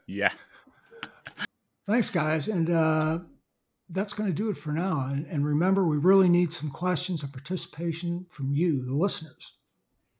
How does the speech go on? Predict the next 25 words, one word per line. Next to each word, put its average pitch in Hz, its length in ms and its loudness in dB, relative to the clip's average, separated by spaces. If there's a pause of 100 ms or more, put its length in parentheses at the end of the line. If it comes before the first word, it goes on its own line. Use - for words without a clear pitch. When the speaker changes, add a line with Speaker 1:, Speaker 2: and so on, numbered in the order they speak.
(260)
Speaker 2:
So - 160 -6
make 165 180 4
sure 202 220 4
to 175 80 2
go 165 100 6
to 147 80 2
perfect 190 400 -2
first 175 300 -4
layer 160 200 0
dot 135 180 -2
com 180 320 0
and 151 100 -2
go 147 140 0
to 139 60 -2
the 139 60 -6
submit 175 420 -4
page 180 360 -4
and 143 120 -4
ask 160 340 -4
us. - 200 -16 (680)
Nathan, 214 800 0 (220)
why 220 240 0
don't 285 200 0
you 202 160 2
let 208 180 0